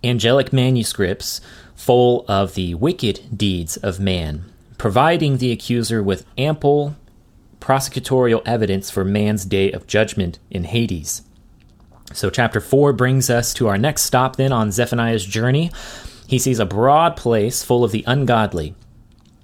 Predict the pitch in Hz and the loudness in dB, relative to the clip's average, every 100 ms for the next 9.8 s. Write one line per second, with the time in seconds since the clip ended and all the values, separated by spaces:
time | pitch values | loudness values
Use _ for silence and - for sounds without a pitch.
0 | - 95 110 117 135 113 117 131 - - | -18 -4 2 2 2 0 0 -2 -8 -4
1 | 104 95 90 - 135 135 - 82 - - | -2 0 -2 0 0 0 -4 -10 -10 -4
2 | 98 - 104 95 95 92 98 - 98 110 | -4 -2 -2 0 0 -2 -4 -6 -2 0
3 | 117 113 104 104 113 117 110 104 104 107 | 2 2 2 0 -2 2 2 2 2 0
4 | 87 - - 104 107 101 95 98 98 95 | -4 -6 -6 -2 0 0 0 0 0 0
5 | 98 - 95 87 - 98 80 - - - | -2 -4 -6 -6 -4 -4 -4 -12 -20 -18
6 | - - - - - _ - - 110 143 | -18 -18 -20 -20 -20 _ -20 -8 0 0
7 | 139 139 170 135 127 120 110 - - 170 | 2 2 4 2 2 0 0 -4 -4 0
8 | 185 - 117 110 110 110 98 92 104 110 | 2 2 2 2 2 0 -4 -4 -2 0
9 | 92 92 196 196 107 95 92 87 | 0 -2 -4 -2 0 2 0 -4